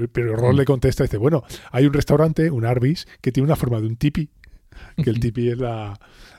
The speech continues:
Speaker 1: eh, eh,
Speaker 2: Sí, la tienda
Speaker 1: la
Speaker 2: de los
Speaker 1: cabaña
Speaker 2: indios.
Speaker 1: esta de,
Speaker 2: Sí.
Speaker 1: bueno, cabaña, sí, la tienda de campaña de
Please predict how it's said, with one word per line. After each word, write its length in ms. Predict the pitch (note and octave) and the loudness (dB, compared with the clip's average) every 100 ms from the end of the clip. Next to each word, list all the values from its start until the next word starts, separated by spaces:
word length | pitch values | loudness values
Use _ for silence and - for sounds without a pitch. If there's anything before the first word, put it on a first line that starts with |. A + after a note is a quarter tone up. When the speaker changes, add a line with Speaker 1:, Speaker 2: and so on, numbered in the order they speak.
| _ - | _ -2
Speaker 1:
eh, 720 | B2+ A#2 A#2+ A2+ A2 G#2+ G#2 | 2 4 4 2 2 0 -2
eh, 20 | G2+ | -2
Speaker 2:
Sí, 100 | A2 | 2
la 120 | C3 | 2
tienda 220 | D3+ D3+ | 4 4
Speaker 1:
la 60 | C3 | 2
Speaker 2:
de 40 | |
los 60 | A#2+ | 4
Speaker 1:
cabaña 140 | E3 F#3+ G#2 | 4 4 4
Speaker 2:
indios. 60 | B2+ | 2
Speaker 1:
esta 200 | - B2 | 2 0
de, 200 | A#2+ A#2 | 2 0
Speaker 2:
Sí. 40 | B2 | 0
Speaker 1:
bueno, 180 | A2 | 0
cabaña, 240 | F#2+ G#2 F#2+ | -2 -6 -8
sí, 120 | A2+ | -8
la 260 | G2+ G2+ G#2 | -8 -8 -4
tienda 200 | D3 C3+ | 0 0
de 40 | |
campaña 320 | G#2+ G#2 A2 | -2 -6 -6
de 160 | G#2+ A2 | -8 -8